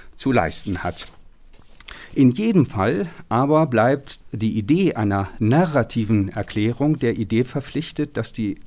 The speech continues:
Erklärung eines Zustands aus der Erläuterung seiner kausalen Vorgeschichte besteht. Eine solche narrative Erklärung unterscheidet sich von diesem eingangs erwähnten deduktiv-nomologischen Hempel-Oppenheim-Modell dadurch,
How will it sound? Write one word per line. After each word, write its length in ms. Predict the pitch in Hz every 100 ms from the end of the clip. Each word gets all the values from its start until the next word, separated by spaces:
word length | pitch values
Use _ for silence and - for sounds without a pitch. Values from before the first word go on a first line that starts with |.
| -
Erklärung 680 | 101 - 123 151 151 151
eines 360 | 135 120 127 -
Zustands 640 | - 143 - 131 139 - - - -
aus 220 | 120 -
der 140 | 117
Erläuterung 640 | 113 104 110 - 123 127
seiner 260 | 117 107 120
kausalen 560 | - 123 110 87 101 117
Vorgeschichte 680 | 185 165 107 - - -
besteht. 500 | - - - 65 - - - _ - - - - - - - - - - - - -
Eine 200 | 123 127
solche 320 | 123 123 104
narrative 640 | 107 143 185 135 - 110
Erklärung 600 | 101 - 110 120 139 170
unterscheidet 720 | - 139 107 - 107 135 151 143
sich 320 | 131 139 -
von 160 | 113
diesem 280 | 110 110 107
eingangs 440 | 101 113 127 127 -
erwähnten 440 | 104 113 - 101
deduktiv-nomologischen 1500 | 110 113 107 - 120 - 104 95 90 120 180 147 - 107 92
Hempel-Oppenheim-Modell 1600 | - 110 98 - 147 120 101 101 117 - - 117 113 117 131 151 - - - -
dadurch, 540 | 101 113 131 156 165